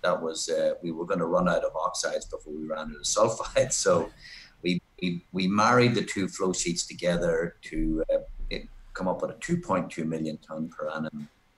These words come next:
uh, sulfide circuit. So that comes in in year three, and it, it adds around about seven hundred thousand ounces of recovered gold. So we had about a million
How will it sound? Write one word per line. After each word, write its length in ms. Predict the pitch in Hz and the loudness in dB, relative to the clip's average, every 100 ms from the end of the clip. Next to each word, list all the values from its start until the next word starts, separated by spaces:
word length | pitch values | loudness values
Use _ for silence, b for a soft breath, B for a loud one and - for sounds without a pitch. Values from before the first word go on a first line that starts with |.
| - - - | -10 -10 -6
uh, 160 | 78 73 | -4 -2
sulfide 580 | - 82 78 78 76 73 | -2 -2 -2 -2 -4 -4
circuit. 420 | 73 73 73 - - _ - B B B B | -6 -6 -8 -14 -20 _ -20 B B B B
So 120 | - 107 | -2 4
that 240 | 135 - | 6 6
comes 220 | 175 131 | 4 6
in 120 | 117 | 6
in 140 | 107 101 | 6 4
year 220 | 95 95 | 4 2
three, 640 | - 82 76 80 123 123 - 90 | 0 -2 0 2 0 -2 -6 -2
and 400 | 90 87 87 87 | 0 2 4 4
it, 220 | 90 87 | 2 0
it 140 | 90 | 0
adds 460 | 95 98 98 90 - | 2 2 0 0 0
around 440 | 101 101 131 175 | 0 4 4 4
about 280 | 147 113 101 | 4 4 4
seven 320 | - 107 95 | 4 4 4
hundred 280 | 98 87 85 | 0 -2 -2
thousand 360 | 90 87 87 85 | -2 0 0 -4
ounces 280 | 78 - 90 | -6 -4 0
of 140 | 87 | 0
recovered 640 | 90 - - 185 107 87 - _ - | 0 -4 0 4 4 2 -4 _ -4
gold. 380 | 78 71 69 - | -2 -2 -6 -6
So 160 | 87 | -4
we 160 | 82 87 | 0 0
had 180 | 101 101 | 2 2
about 220 | 87 85 | 4 4
a 40 | |
million 640 | 85 90 101 104 107 113 | 4 2 4 2 4 4